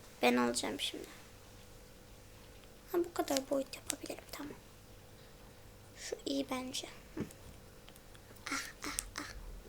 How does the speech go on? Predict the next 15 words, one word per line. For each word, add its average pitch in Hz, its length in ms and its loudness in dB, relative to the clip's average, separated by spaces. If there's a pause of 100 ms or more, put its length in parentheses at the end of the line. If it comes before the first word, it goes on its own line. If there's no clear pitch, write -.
(1120)
Vay 294 160 12
gidi 262 340 6
vah 220 280 10
gidi. 269 320 8 (1300)
Şimdi 269 300 2 (100)
bunu 262 180 4
takalım 262 580 0
bakalım. 277 400 -2 (4000)
Taktık. - 560 12
Gördüğünüz 294 540 12
gibi 269 200 12
yanlardan 269 640 12
çok 311 220 10
uzun 254 240 12
oldu. 233 480 12